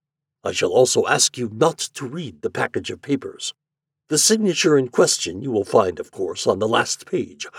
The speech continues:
at the bottom. There was a pause of several minutes, during which the end of the cigar glowed eloquently. "Circumstances compel me," he went on at length, almost in a whisper,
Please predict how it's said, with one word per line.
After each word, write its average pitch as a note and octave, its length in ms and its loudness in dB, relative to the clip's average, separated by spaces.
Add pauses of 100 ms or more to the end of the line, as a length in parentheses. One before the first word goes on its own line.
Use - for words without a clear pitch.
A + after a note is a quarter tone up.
(160)
at E3 220 -4
the - 80 0
bottom. - 360 -4 (1120)
There F2 120 -2
was D#2+ 160 -6
a F2 60 -2
pause G#2+ 340 0
of E2+ 140 -8
several C#3 340 -4
minutes, A2 480 -8 (220)
during D3 220 -2
which C3 280 -4
the F#2+ 140 -8
end A#2+ 200 0
of G#2 120 -2
the G#2 100 -6
cigar G2+ 480 0
glowed F#2+ 380 -2
eloquently. - 720 -10 (720)
"Circumstances - 920 -4
compel A2+ 440 2
me," F2 320 -20 (360)
he A#2+ 80 -14
went E2 280 -6
on D#2 180 -4
at D2 120 -8
length, E2 520 -10
almost F#2+ 460 -8
in E2+ 80 -6
a D#2+ 60 -10
whisper, - 440 -8